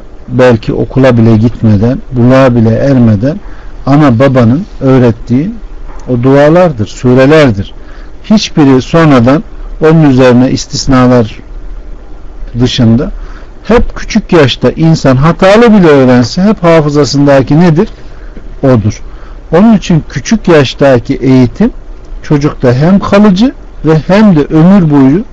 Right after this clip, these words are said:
taşıyıcı olandır. Onun için ufak yaştaki çocukların yanında sürekli Kur'an okuma, onlara sevdirme, Kur'an talimi yaptırma, onların hafızasına bunların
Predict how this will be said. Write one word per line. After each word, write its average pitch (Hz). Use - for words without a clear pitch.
taşıyıcı 120
olandır. 98
Onun 208
için 180
ufak 208
yaştaki 131
çocukların 127
yanında 139
sürekli 160
Kur'an 143
okuma, 110
onlara 160
sevdirme, 139
Kur'an 175
talimi 117
yaptırma, 139
onların 147
hafızasına 123
bunların 147